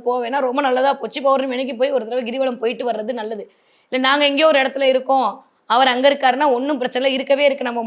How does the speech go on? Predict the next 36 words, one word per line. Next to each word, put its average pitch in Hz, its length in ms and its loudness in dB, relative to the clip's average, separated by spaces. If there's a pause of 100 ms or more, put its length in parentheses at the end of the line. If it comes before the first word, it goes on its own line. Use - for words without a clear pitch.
மொபைல்ல 247 480 -2
போட்டு 247 260 -2 (120)
வால்பேப்பர்ல 226 520 -2
வச்சு 254 220 -8 (460)
அந்த 220 120 -2 (100)
மேல 285 140 6 (160)
ஜோதி 269 180 4 (140)
தெரியிற 247 320 2 (220)
அந்த 226 120 -6 (320)
அண்ணாமலையும் 254 600 -2
உண்ணாமலையும் 247 540 -6
மழையோடு 262 380 0 (100)
கூடி 262 160 -4 (100)
பார்த்தீர்களே 254 480 -2 (100)
ஆனால் 240 220 -4 (560)
மழையளவு 285 500 4 (120)
பிரச்சனை 262 320 -2 (100)
கூட 262 220 0
அப்படியே 254 340 -2
ஒண்ணுமே 240 320 -4
கண்ணுக்கு 240 360 -4
தெரியாம 240 360 0
காணாமல் 247 420 -2
போகக்கூடிய 214 400 -4
அமைப்பெல்லாம் 233 560 0
இந்த 226 200 -4
தடவை 226 200 -2
வர 220 120 2 (120)
காத்திருக்கிறது." 202 640 -4 (180)
ஓகே, 269 300 -2
இந்த 214 120 -8
தடவை 254 240 -2
சிம்ம 302 260 -4
ராசிக்காரங்க 226 540 -6 (160)
என்ன 226 120 -14 (160)
பார்ப்பீங்க? 196 340 -8